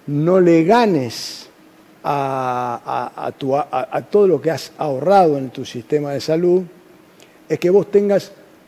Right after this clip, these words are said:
una muerte súbita, te pise un camión y te mueras inmediatamente, porque si normalmente vos transcurrís la vida, este,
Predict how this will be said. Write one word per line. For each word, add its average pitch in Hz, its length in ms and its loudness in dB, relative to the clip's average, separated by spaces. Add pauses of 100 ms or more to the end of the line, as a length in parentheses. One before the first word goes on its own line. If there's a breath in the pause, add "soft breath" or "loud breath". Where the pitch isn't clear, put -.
una 143 220 -4
muerte 143 400 -4
súbita, 165 720 0 (680)
te 160 120 6
pise 160 300 -2
un 147 100 -2
camión 160 500 2 (300)
y 135 100 -4
te 123 120 -4
mueras 143 500 -2
inmediatamente, 143 1120 -2 (880 loud breath)
porque 156 260 0
si 180 120 -2
normalmente 214 800 2
vos 165 200 0
transcurrís 160 840 0
la 151 200 2
vida, 143 580 -2 (540)
este, 127 1120 -2